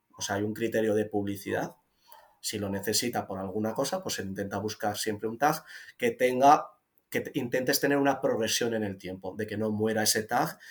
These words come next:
y se quede un contenido ahí que no, nunca se va a rellenar,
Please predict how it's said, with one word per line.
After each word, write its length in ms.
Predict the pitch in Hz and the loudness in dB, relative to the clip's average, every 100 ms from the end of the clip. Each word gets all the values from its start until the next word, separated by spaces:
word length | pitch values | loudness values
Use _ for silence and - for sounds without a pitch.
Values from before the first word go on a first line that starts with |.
| - - | -20 -2
y 460 | 117 110 101 101 | 2 2 2 0
se 260 | 101 - 107 | 0 0 0
quede 300 | 107 104 107 | 0 2 2
un 160 | 110 107 | 2 0
contenido 540 | 110 110 110 107 113 | 0 0 2 2 2
ahí 260 | 107 117 127 | 2 0 0
que 100 | 107 | -2
no, 120 | 101 113 | -2 -4
nunca 240 | 113 107 | -6 -2
se 320 | 104 110 107 101 | -2 2 2 2
va 220 | 110 123 | 0 0
a 260 | 131 117 | 2 0
rellenar, 500 | 101 98 92 92 - | 0 -6 -8 -10 -12